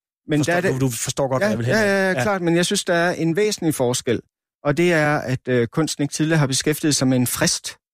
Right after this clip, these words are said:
Speaker 1: At vi har den her, øh, tidsfrist. Det er det, der er min,
Speaker 2: Ja.
Speaker 1: hele min, øh, pointe i forhold til,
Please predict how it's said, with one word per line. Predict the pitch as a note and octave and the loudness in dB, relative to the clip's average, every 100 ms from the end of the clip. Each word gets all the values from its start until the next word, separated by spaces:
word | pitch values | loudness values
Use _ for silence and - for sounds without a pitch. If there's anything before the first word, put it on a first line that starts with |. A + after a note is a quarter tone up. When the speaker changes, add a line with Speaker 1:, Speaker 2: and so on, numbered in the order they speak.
| _ - | _ -6
Speaker 1:
At | A#2 | 0
vi | |
har | B2+ F#3+ | 2 2
den | D#3 D3 | 2 0
her, | C#3 C3 | 2 2
øh, | A#2+ A2+ A2+ | 0 0 -2
tidsfrist. | - A3 - B2 G#2+ - | 0 -2 0 -2 -4 -2
Det | |
er | C#3+ | 0
det, | F3 | 0
der | F3 | 2
er | D3+ B2+ A#2+ | 2 0 0
min, | B2 D#2 D2 A#2 | -2 -4 -4 -2
Speaker 2:
Ja. | A2+ C#3 | -2 2
Speaker 1:
hele | D3 D#3+ | 0 2
min, | D#3 B2+ A#2+ | 2 4 2
øh, | A2+ | 0
pointe | G#2 D3 F#3 G3+ | 0 -2 0 0
i | C3+ | 0
forhold | - C3 B2+ A#2+ | 0 0 0 -2
til, | - A#2+ | -2 -2